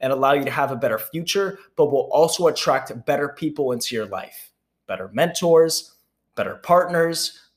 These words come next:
better friends, better business partners, all of that. So to recap, when you're a nice guy, you are often focused on pleasing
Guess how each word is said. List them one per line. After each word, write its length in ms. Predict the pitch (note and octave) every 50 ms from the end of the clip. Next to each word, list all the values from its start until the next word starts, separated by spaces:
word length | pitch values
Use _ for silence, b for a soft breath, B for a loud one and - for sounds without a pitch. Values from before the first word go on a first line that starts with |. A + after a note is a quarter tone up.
| -
better 220 | - G2+ - - -
friends, 800 | - - - D#3+ E3 E3 E3+ E3 E3+ E3+ E3 - - - - _ _ -
better 340 | A2+ G2 G2 F#2+ F#2+ - _
business 420 | - D#3+ E3+ E3+ - F3 E3+ E3 -
partners, 680 | - E3 D#3 D3+ D#3+ D#3+ D#3+ D#3+ D#3 - - - _ _ _ -
all 240 | C3+ C#3 C3+ C3+
of 100 | A#2 G#2 -
that. 280 | - - - - _ _ _ _ _ _ _
So 180 | - - - E3+
to 80 | D#3 D3
recap, 460 | C#3+ E3+ G3 F#3+ - - G2+ D#2 - - _ _ _ _ _ b b b b b b
when 160 | A#2+ B2+ D3
you're 160 | D#3+ E3+ F#3
a 80 | F3 D3+
nice 300 | D3+ D3+ D#3+ D#3 - -
guy, 280 | F3 D3+ D3 D3 C#3+
you 140 | B2+ B2+ B2
are 220 | B2 A#2 - - -
often 320 | C#3 D#3 D#3+ - - E3+
focused 540 | D#3 - - - D3 - - D#3+ D3 - -
on 220 | C3+ B2+ B2 - -
pleasing 440 | - - E3 E3+ D#3+ D#3+ F3 D#3+